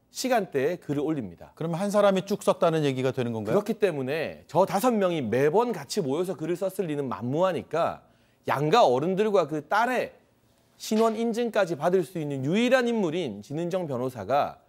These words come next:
Speaker 1: 동시간대에
Speaker 2: 예.
Speaker 1: 쓰고 로그아웃하고 다른 이름으로 로그인하고 쓰고 로-,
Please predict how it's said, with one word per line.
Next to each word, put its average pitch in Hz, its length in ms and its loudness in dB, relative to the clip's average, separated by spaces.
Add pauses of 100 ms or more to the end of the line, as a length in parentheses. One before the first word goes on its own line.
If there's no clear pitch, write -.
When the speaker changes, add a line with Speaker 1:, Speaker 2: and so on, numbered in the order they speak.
(300)
Speaker 1:
동시간대에 135 1000 0
Speaker 2:
예. 113 260 0 (580)
Speaker 1:
쓰고 220 640 4
로그아웃하고 147 680 2
다른 143 300 0
이름으로 143 360 -2
로그인하고 110 500 -4
쓰고 135 400 -4
로-, 107 220 -4